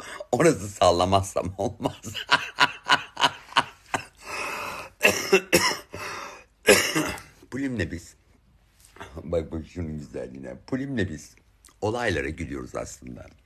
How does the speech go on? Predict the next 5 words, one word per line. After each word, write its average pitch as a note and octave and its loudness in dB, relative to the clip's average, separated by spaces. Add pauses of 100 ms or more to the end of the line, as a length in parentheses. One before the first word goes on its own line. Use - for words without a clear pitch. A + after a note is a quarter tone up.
(280)
Eğleniyoruz. E2 -4 (1300)
Ortalık E2+ -6
karma D2 -4
karışık C2 -12
oluyor. G#1+ -12